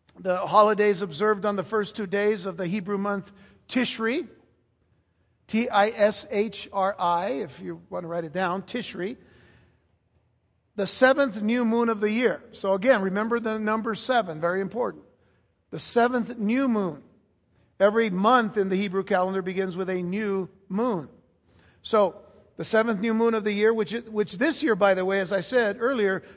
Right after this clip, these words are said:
fell on Sunday, uh, September thirteen at sunset, and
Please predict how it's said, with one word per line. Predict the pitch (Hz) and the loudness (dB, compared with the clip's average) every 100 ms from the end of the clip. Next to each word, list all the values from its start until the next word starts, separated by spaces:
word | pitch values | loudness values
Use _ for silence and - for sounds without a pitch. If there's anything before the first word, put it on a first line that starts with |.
| - | -4
fell | 226 226 | 2 4
on | 208 | 4
Sunday, | 185 254 262 214 196 190 - - - | 0 0 0 0 -2 -2 -8 -20 -4
uh, | 196 | -2
September | 185 208 - 233 214 | -2 -2 -2 0 2
thirteen | 208 214 208 233 202 | 2 0 0 -4 -4
at | 175 | -6
sunset, | - 254 254 - 175 175 - - | -4 -2 -2 -4 -4 -6 -10 -8
and | - 196 | -2 0